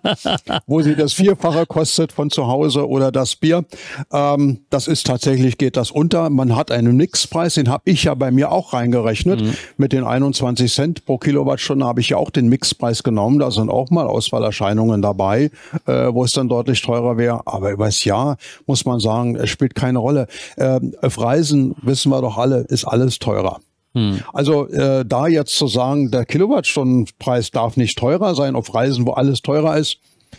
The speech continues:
Speaker 1: das ist nicht ganz logisch, nicht?
Speaker 2: Hm.
Speaker 1: Also irgendjemand muss ja die Infrastruktur vorhalten.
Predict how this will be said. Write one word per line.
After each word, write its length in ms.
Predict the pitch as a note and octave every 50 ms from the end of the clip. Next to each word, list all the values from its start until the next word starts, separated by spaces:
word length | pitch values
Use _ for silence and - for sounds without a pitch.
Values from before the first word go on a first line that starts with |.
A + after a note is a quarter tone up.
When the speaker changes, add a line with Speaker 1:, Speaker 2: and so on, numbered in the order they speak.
| - - - - -
Speaker 1:
das 180 | - G2+ - -
ist 160 | G#2 - -
nicht 160 | B2+ A2 -
ganz 240 | - A2+ G#2+ - -
logisch, 400 | A2 G2 G2+ A2 G#2 F2+ - -
nicht? 200 | A#2 A2+ G#2+ G2+
Speaker 2:
Hm. 40 | G2+
Speaker 1:
Also 140 | A#2 A2
irgendjemand 500 | - B2+ B2+ A2+ - B2+ B2 B2 A#2 A2+
muss 180 | A#2+ B2+ B2 -
ja 120 | C3+ A#2
die 80 | A2 A#2+
Infrastruktur 720 | A#2 A2 - - A#2+ G#2 - - A2+ - - - A2+ G#2+
vorhalten. 560 | - - A2+ G2+ F2+ F#2 F#2+ - - - -